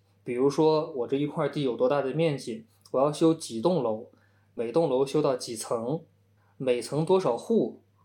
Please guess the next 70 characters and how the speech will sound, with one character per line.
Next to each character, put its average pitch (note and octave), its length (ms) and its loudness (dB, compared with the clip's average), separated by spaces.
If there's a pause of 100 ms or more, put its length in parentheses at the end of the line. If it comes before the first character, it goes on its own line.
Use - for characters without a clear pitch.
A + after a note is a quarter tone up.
(140)
配 F3 180 0
几 A#2+ 160 -8
个 C3 100 0
电 D#3 220 2
梯， D#3+ 340 -2
户 E3+ 240 -2
型 D3+ 220 -2
大 E3 180 -2
概 D#3 180 0
是 C#3+ 160 0
多 F3 200 4
少， A#2+ 320 -4 (480)
那 C3 180 -2
么 A#2+ 120 -4
它 D#3+ 220 -4
的 D3+ 140 2
采 B2 340 -4
光 E3 380 0 (440)
不 D3+ 80 2
一 C3 140 0
样， B2 400 -2
楼 B2+ 240 4
层 C#3 380 -4
不 C#3+ 80 2
一 B2 160 -4
样， A#2+ 280 -2
它 - 160 -4
的 B2+ 80 -6
定 D#3+ 240 0
价 F3 220 -2
就 C#3 100 -4
不 A#2+ 120 -6
一 A#2 140 -6
样。 C3+ 180 -18 (440)
所 F3 160 0
以 F3 120 4
房 C#3 220 0
子 D#3 80 -6
的 D#3+ 100 4
定 E3+ 240 0
价 F3 180 -2
的 B2+ 120 -2
问 C3+ 140 -2
题 B2+ 200 -10
也 A#2 100 -6
是 E3 300 2
策 - 160 -8
划 B2 100 -6
来 A2+ 100 -2
做 A2+ 160 -2
的。 A#2 140 -12 (340)
再 D3 260 0
透 E3 200 2
露 D3 140 4
一 C#3 100 4
个 C#3 160 4
内 D3 160 2
幕 C#3 160 0
消 C3+ 200 2
息， C3+ 140 -6
就 B2+ 140 -2
是 B2+ 180 -2
如 B2 240 -2
果 D#3+ 160 2
你 D3 140 0
买 C#3+ 180 -2
到 E3+ 160 0
的 C#3 100 -2
房 B2+ 220 -2
子 C#3+ 180 2